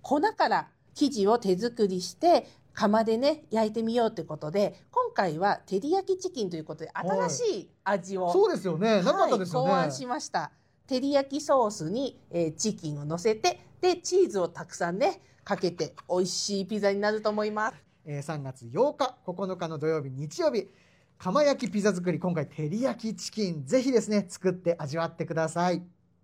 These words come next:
Speaker 2: さあ、続いてはこんなイベントです。
Speaker 1: 三月十五日土曜日、木育、木のおもちゃ作り。お時間は午前十時から正午まで。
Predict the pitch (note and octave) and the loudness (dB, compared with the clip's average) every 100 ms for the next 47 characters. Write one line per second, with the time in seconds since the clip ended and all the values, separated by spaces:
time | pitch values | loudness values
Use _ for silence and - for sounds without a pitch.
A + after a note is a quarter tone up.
0 | _ _ _ _ _ _ _ _ - D#4 | _ _ _ _ _ _ _ _ 0 0
1 | G3+ C#3+ - - A3 C4+ F4+ E4+ E4 D4 | 0 -4 -10 -6 -6 -4 -4 -4 2 2
2 | A#3 G#3 G3+ F3+ D#3 D3 C#3+ C3 B2+ - | 2 0 0 0 -2 -4 -6 -10 -12 -16
3 | - _ _ - E4+ F#4+ A3+ - E3 - | -20 _ _ -4 -2 0 -2 -4 -8 -10
4 | E3 A#3 C#4 D4+ A3+ - E3 - D3 D#3+ | -6 -4 0 0 0 -6 -10 -12 -6 0
5 | C4 C4+ D#3 D3 _ _ _ E3+ F3 F3 | 2 2 -2 -14 _ _ _ -4 -2 2
6 | D#4+ D#4 C4+ C4+ - - D#4+ A#3+ - D#3 | 0 0 -4 -4 -8 -8 0 0 0 -2
7 | G#3+ E4 D#4+ D4+ G3+ D3+ - _ _ _ | -2 0 -2 -2 -6 -8 -10 _ _ _
8 | _ - G#3+ F4+ C4 G#3 F#3 - F3 B3 | _ -4 -2 0 0 0 -2 -4 -2 -2
9 | C#4+ A#3 G3 F#3+ A3+ - F3 D3+ F3 - | 0 0 -2 -4 -6 -6 -6 -2 -2 -4
10 | - E4+ D#4 G3 D3+ D3 | -2 0 2 0 -2 -6